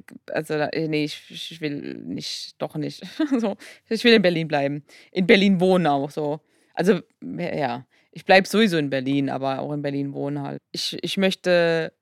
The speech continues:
meinen eigenen Space und auch egal, wie viel man aneinander klebt und zusammen abhängt, zu wissen, dass man, selbst wenn man halt eben einfach keinen Bock hat, sagt man, ey, ich geh in meine Wohnung und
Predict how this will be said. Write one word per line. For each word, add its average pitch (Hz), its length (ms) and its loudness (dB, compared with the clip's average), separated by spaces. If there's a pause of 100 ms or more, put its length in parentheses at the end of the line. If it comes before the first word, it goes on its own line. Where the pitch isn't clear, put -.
(100)
meinen 165 160 0
eigenen 185 260 4
Space 202 460 2
und 180 220 -2
auch 175 180 0
egal, 180 320 2
wie 185 80 -2
viel 208 220 -2
man 185 180 -2
aneinander 175 460 0
klebt 202 360 -4
und 185 140 -8
zusammen 170 560 -6
abhängt, 202 520 -4 (100)
zu 165 180 -6
wissen, 208 240 2
dass 180 160 -2
man, 175 280 -2
selbst 208 220 2
wenn 220 100 0
man 190 220 -2 (220)
halt 196 220 0
eben 214 160 0
einfach 214 240 -2
keinen 196 180 -2
Bock 226 220 0
hat, 208 160 0
sagt 202 180 -2
man, 170 80 -4
ey, 180 200 -4
ich - 180 -14
geh 190 100 -2
in 185 80 0
meine 170 320 2
Wohnung 180 400 -2 (520)
und 165 580 -4